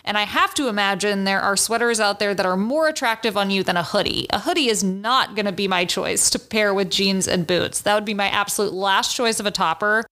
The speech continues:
So throw that hoodie out, or at least save it for athleisure looks.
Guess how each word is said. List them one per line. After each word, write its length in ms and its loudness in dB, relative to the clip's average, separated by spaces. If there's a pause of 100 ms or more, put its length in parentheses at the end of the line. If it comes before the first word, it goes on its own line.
(180)
So 480 0 (260)
throw 160 0
that 160 2
hoodie 300 -2
out, 260 0
or 100 -2
at 80 -2
least 220 0
save 240 2
it 100 -2
for 140 -2
athleisure 500 0
looks. 440 0